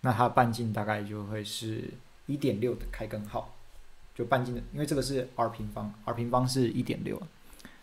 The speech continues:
对，那再来这一颗的话，你可以调整一下它的位置，这样。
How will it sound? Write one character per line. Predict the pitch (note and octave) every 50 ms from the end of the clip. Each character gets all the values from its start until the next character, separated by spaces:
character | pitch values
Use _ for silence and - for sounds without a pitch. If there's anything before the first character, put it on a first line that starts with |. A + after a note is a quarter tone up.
| - -
对， | - - B2+ B2
那 | B2+ A#2
再 | A2 A2 - D3 C#3
来 | A#2 G#2+
这 | G2+ - - A2+
一 | A2+ G#2+
颗 | - - A2+
的 | G#2+ -
话， | - - - - - G#2
你 | G2+ -
可 | - A2
以 | A2 G#2+
调 | - - G#2+ G#2 G#2+
整 | G#2 - - -
一 | A2+
下 | - -
它 | G2+ G2+
的 | G#2 G#2
位 | G#2 G#2+
置， | G#2+ G#2+ - - - - - - - - - - - - - - - _ _ _ _ _ _ _ _ _ _ _ _ _ _ _ _ _ _ _ _ _ -
这 | -
样。 | -